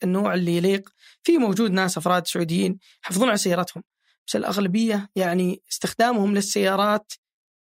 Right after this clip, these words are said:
آه، يعني مرهق، لأن السعودية بلد كبير.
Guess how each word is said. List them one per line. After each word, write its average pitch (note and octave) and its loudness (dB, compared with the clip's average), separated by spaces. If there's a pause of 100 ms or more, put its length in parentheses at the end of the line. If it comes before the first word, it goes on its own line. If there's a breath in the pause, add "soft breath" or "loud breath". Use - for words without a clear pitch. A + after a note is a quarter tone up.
(100)
آه، - -2
يعني F3+ 0
مرهق، F3 0
لأن A3+ -2
السعودية F#3 -2 (200)
بلد F#3 0 (100)
كبير. D3+ -6